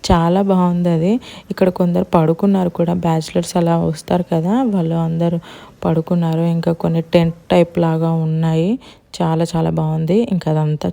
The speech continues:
చూసేసాము. ఒక వన్ అవర్ వరకు అక్కడే స్పెండ్ చేసి ఇంకా టైమ్ అవుతుంది, వెళ్దాం నడవండి అనేసి మా హస్బెండ్ అనేసరికి ఇంకా వచ్చేసామన్నమాట.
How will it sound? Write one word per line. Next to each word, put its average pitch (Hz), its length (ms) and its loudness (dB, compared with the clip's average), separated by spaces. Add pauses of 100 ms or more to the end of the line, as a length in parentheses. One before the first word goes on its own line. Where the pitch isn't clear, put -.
చూసేసాము. 160 600 0 (640)
ఒక 180 180 0
వన్ 170 340 2
అవర్ 165 200 0
వరకు 165 260 0
అక్కడే 165 260 0
స్పెండ్ 165 320 -2
చేసి 165 180 -2
ఇంకా 175 160 0
టైమ్ 160 320 0
అవుతుంది, 170 640 0 (340)
వెళ్దాం 165 440 2
నడవండి 160 420 0
అనేసి 160 360 -2
మా 180 100 2
హస్బెండ్ 160 400 -2
అనేసరికి 160 520 -4
ఇంకా 196 220 -2 (520)
వచ్చేసామన్నమాట. 160 880 -2